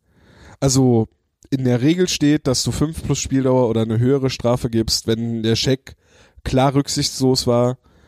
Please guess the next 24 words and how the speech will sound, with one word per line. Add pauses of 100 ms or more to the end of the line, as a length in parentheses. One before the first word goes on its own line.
(420)
und
halt,
also
ich
kann
ja
noch
mal,
kann
ja
noch
mal
reinschauen,
weil
ich
hatte,
hatte
mir
das
nämlich
dann
noch
mal
angeschaut,